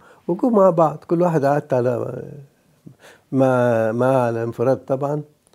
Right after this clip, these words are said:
والاتنين عارفين بعض وبيتكلموا مع بعض في كل حاجة، أصدقاء. بعد أسبوعين تلاتة كده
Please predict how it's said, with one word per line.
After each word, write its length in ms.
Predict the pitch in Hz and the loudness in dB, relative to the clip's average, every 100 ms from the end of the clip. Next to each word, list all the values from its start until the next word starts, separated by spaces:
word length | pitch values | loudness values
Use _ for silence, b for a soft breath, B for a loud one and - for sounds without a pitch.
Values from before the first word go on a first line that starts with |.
| - | -8
والاتنين 380 | 156 180 175 240 | -2 -2 2 2
عارفين 380 | 185 151 165 143 | 2 0 0 2
بعض 260 | 131 139 | 0 -2
وبيتكلموا 460 | 131 117 - 127 131 | -4 -6 -4 -2 0
مع 160 | 127 120 | 0 0
بعض 200 | 131 131 | 0 -2
في 100 | - | -6
كل 200 | 127 104 | -6 -4
حاجة، 260 | 107 98 - | -6 -8 -10
أصدقاء. 600 | - 127 104 117 - 107 - - _ _ _ _ _ b b b b b | -6 -4 -2 -2 -2 -4 -6 -20 _ _ _ _ _ b b b b b
بعد 280 | 220 254 180 | 0 2 0
أسبوعين 400 | - 143 170 165 | -2 0 0 0
تلاتة 400 | 131 127 139 127 | 0 0 -2 -4
كده 300 | 131 127 | -4 -4